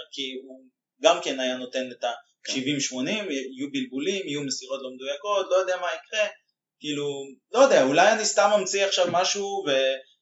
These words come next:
Speaker 1: אה, והיה מגיע איזה שחקן והיה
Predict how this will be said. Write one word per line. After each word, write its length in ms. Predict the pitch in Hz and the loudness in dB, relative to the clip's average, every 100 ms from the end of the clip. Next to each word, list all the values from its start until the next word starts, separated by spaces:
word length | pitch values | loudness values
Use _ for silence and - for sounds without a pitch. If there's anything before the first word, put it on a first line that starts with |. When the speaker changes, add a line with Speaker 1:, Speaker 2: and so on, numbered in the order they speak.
| _ - | _ -6
Speaker 1:
אה, 680 | 131 127 127 127 123 123 120 120 - _ _ _ | -4 -2 -2 -2 -4 -4 -8 -16 -20 _ _ _
והיה 380 | 131 135 135 156 | 0 4 4 4
מגיע 360 | 160 147 156 151 | 2 2 4 4
איזה 200 | 139 139 - | 4 -6 -6
שחקן 360 | 131 151 165 147 | -2 2 2 2
והיה 420 | 139 131 127 143 | 2 2 4 4